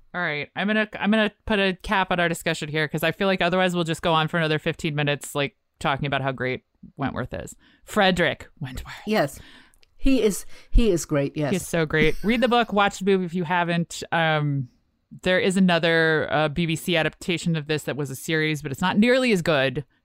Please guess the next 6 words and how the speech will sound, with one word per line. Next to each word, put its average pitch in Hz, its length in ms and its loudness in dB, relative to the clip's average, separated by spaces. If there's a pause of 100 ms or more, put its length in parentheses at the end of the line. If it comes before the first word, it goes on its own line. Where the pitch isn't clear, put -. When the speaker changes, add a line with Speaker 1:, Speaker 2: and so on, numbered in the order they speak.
(100)
Speaker 1:
except - 320 -2
no 170 100 0
substitutes. - 720 -6 (680)
Um, 151 580 2 (1000)
yeah. - 160 -4 (440)
Anyway, 156 320 0